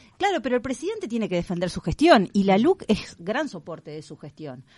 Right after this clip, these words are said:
Una cosa es que no pueda ir a un acto o que no esté bien que vaya a un acto, pero en realidad, en este caso, a mí no me parecía, este, inapropiado encontrar la forma de resaltar logros a través de la luc.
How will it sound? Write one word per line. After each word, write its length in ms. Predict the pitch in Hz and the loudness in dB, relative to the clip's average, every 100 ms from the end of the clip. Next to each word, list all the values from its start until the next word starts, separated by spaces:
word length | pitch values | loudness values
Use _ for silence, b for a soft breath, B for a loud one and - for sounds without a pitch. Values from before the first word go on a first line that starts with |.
| B - | B -4
Una 240 | 262 311 | -2 0
cosa 240 | 330 330 | -2 -4
es 40 | 311 | -2
que 120 | 214 | -2
no 160 | 220 220 | -2 0
pueda 240 | 220 214 | 0 0
ir 160 | 220 208 | 0 -2
a 40 | |
un 140 | 202 | 0
acto 440 | 214 233 - 247 233 | 0 -2 0 0 0
o 40 | |
que 140 | - 185 | -2 -8
no 80 | |
esté 160 | 196 190 | -6 -6
bien 180 | 196 196 | -6 -6
que 140 | 175 | -6
vaya 220 | 170 175 | -6 -6
a 20 | 156 | -2
un 100 | 220 | 0
acto, 380 | 285 - 156 | 0 -2 -6
pero 320 | - 156 151 - | -4 -2 -2 -4
en 180 | 156 151 | -8 -6
realidad, 640 | 160 160 180 247 294 302 b - | -6 -2 2 4 2 0 b 0
en 200 | 202 277 | 2 2
este 320 | - 269 - | 0 -4 2
caso, 420 | 240 254 294 294 | 2 2 2 2
a 120 | 185 | 2
mí 160 | 208 277 | 0 2
no 100 | 330 | 2
me 140 | 202 | 0
parecía, 840 | 175 165 170 - 214 214 202 180 b b b - | -2 -6 -8 -10 -6 -2 0 -2 b b b -10
este, 320 | 175 - 170 196 | -8 -2 -4 -2
inapropiado 1080 | 196 185 - 175 165 226 233 247 262 302 - | -2 0 2 2 4 8 10 10 8 6 2
encontrar 600 | 302 - 180 185 208 294 | 0 0 -2 0 0 2
la 120 | 294 | 0
forma 460 | - 247 320 330 170 | 0 0 2 0 0
de 260 | 156 170 | -2 -2
resaltar 720 | 156 170 170 170 160 208 240 208 | -2 -4 -6 -6 -2 0 0 0
logros 580 | 202 226 240 254 285 - | 4 4 4 2 0 -4
a 120 | 170 | -4
través 360 | 160 160 180 175 | -4 -4 -4 -6
de 80 | |
la 100 | 156 | -4
luc. 380 | 147 165 151 - | -4 -6 -8 -16